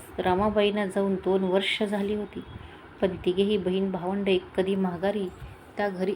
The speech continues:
आले नाहीत. गणपत आणि रमाबाई निवासात राहू लागले, पण आता गणपतनं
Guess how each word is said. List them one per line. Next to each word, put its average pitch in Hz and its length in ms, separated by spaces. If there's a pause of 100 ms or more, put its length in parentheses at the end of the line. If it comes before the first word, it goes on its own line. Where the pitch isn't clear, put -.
आले 185 240
नाहीत. 185 320 (440)
गणपत 190 480
आणि 208 200 (240)
रमाबाई 190 600 (340)
निवासात 214 600
राहू 202 280
लागले, 185 420 (480)
पण 196 120 (120)
आता 185 420 (1400)
गणपतनं 202 760